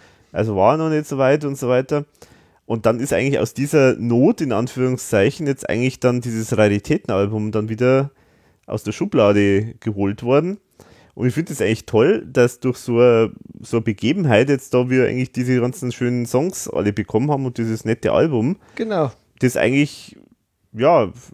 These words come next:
Speaker 1: es war zwar immer wieder mal auf dem Plan, aber, aber es, es hätte jetzt auch sein können, dass das noch viele Jahre dauert, bis da mal irgendwas rauskommt. Also
Speaker 2: Also ich find's auch gut und, äh,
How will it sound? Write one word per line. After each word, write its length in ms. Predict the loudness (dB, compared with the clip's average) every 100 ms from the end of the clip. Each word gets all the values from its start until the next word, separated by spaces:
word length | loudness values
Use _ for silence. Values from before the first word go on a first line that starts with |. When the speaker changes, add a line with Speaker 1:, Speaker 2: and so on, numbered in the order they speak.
| -6
Speaker 1:
es 260 | -4 -2 0
war 180 | 0
zwar 180 | 2 0
immer 180 | 0 0
wieder 140 | 0
mal 160 | 0 2
auf 160 | 0 -2
dem 100 | -2
Plan, 380 | 2 2 2
aber, 440 | 0 2 2 2 0
aber 200 | 0 0
es, 220 | 0 -4
es 380 | -12 -10 -8 -4
hätte 160 | -2 -2
jetzt 120 | 0
auch 140 | -2
sein 220 | 0 -2
können, 200 | 0 0
dass 180 | 0 -2
das 180 | -4 -6
noch 160 | -6 -4
viele 260 | -6 -2
Jahre 300 | 2 4 4
dauert, 320 | 2 2 2
bis 160 | -2 -4
da 120 | -2
mal 160 | 0 0
irgendwas 440 | 0 -2 -4 0
rauskommt. 560 | 0 0 -4 -10 -8 -6
Also 400 | -4 -2 -2 -2 -2
Speaker 2:
Also 180 | -2
ich 80 | 0
find's 240 | 0 0 0
auch 180 | -2
gut 380 | 0 -4 -4 -10 -8
und, 340 | -4 -4 -4
äh, 320 | 0 2 2